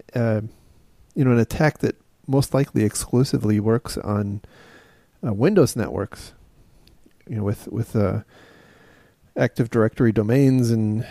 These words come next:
and stuff like that, um, which, you know, should, should give us some idea of, <laughs> of techniques to help,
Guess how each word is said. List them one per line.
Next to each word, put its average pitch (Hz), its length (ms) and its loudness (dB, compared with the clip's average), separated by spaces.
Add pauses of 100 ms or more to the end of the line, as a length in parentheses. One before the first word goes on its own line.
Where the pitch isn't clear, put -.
(120)
and 113 200 -4
stuff - 260 -2
like 110 160 0
that, 113 220 0 (580)
um, 123 340 2 (680)
which, - 360 2
you 160 120 0
know, 127 60 4
should, 156 380 2 (200)
should 135 320 -2
give 147 240 2
us 131 160 4
some 123 600 0 (280)
idea 127 500 6
of, 110 380 -2 (680)
<laughs> - 500 -10 (100)
of 110 300 -4
techniques 123 560 -2
to - 160 0
help, 120 260 0